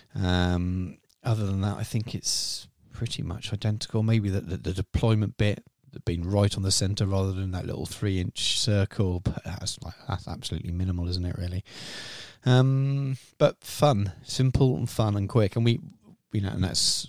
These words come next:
uh, you know, I think we found that when we played it, really. It was very easy to play.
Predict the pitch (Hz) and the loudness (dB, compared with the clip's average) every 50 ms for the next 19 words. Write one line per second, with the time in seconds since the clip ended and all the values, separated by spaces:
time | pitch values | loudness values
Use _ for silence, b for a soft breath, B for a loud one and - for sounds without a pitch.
0 | - - - - - 82 67 - - - _ - - - _ _ _ _ _ _ | -12 -16 -14 -10 -8 -8 -8 -8 -10 -14 _ -20 -20 -20 _ _ _ _ _ _
1 | - - - - - 107 98 92 - 117 110 104 98 104 107 104 101 - - 107 | -12 -8 -4 -4 -2 -2 0 2 4 4 4 4 4 2 0 0 0 0 0 0
2 | 139 139 - - - 98 101 82 76 - - - - 87 92 107 98 90 98 101 | 0 0 0 -2 0 0 0 -2 -2 -6 -6 -4 -4 -4 -4 -2 -4 -2 -2 -2
3 | 87 90 90 87 - - - - - 92 92 95 101 98 92 90 92 | -2 -2 -2 -2 -2 -4 -6 -6 -4 -2 -2 -2 -2 -4 -4 -4 -6